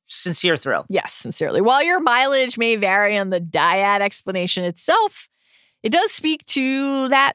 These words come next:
Speaker 2: Force Deep connection that they share. And when they tapped into that connection in this film, it was riveting, culminating in that knowing glance and that lightsaber swap for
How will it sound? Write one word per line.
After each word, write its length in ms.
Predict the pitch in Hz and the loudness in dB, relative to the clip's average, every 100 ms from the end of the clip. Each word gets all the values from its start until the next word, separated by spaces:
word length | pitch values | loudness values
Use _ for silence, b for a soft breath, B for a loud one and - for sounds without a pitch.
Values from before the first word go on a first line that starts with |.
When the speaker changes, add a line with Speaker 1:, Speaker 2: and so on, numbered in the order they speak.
| - | -4
Speaker 2:
Force 320 | - 254 - | -4 -2 -2
Deep 200 | 247 240 | -4 -4
connection 400 | 220 220 - 180 | -2 -2 -2 -4
that 100 | 175 | -2
they 100 | 165 | -2
share. 300 | 170 135 107 | -2 -4 -4
And 120 | 139 | -4
when 80 | 165 | -4
they 100 | 160 | -4
tapped 340 | 160 160 170 165 | 0 2 2 0
into 200 | 165 175 | -4 -2
that 120 | 175 | -2
connection 360 | 175 180 - | -2 -2 -4
in 60 | 170 | -4
this 160 | 170 - | -4 -4
film, 280 | 170 165 | -2 -2
it 120 | 151 151 | -2 -4
was 220 | 151 143 | -4 -8
riveting, 640 | 101 110 101 80 85 156 | -10 -10 -8 -6 -4 -4
culminating 880 | - - 185 196 190 185 180 175 196 b b b b | -2 0 2 2 0 0 0 -2 -4 b b b b
in 180 | 151 170 | -6 -4
that 240 | 151 143 | -2 -2
knowing 520 | 160 170 160 165 165 | -2 0 0 0 -2
glance 460 | 170 - 92 131 - | -6 -8 -6 -4 -6
and 120 | 139 | -2
that 160 | 110 - | -2 -2
lightsaber 680 | 101 123 117 - 110 113 117 | -4 -4 -4 -4 -4 -2 -4
swap 460 | - - - - - | -2 -2 -2 -2 -6
for 460 | - 107 69 85 | -8 -4 -2 -4